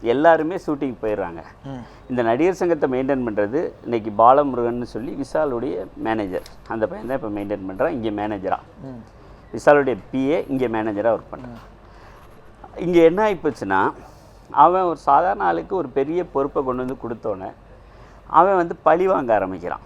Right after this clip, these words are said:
Speaker 1: இப்ப கிட்டத்தட்ட இன்னைக்கு ட்ரெண்டுக்கு கிட்டத்தட்ட ஒரு நூறு பேர்களுக்குள்ள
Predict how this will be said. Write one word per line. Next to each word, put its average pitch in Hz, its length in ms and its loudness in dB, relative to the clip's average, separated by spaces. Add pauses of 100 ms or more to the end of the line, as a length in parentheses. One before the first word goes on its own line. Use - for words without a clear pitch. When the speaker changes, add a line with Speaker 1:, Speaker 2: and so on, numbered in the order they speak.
(720)
Speaker 1:
இப்ப 143 200 -6
கிட்டத்தட்ட 160 500 -4
இன்னைக்கு 151 460 -4 (340)
ட்ரெண்டுக்கு 131 460 -6 (440)
கிட்டத்தட்ட 156 380 2
ஒரு 147 120 2
நூறு 202 320 -4
பேர்களுக்குள்ள 127 880 -2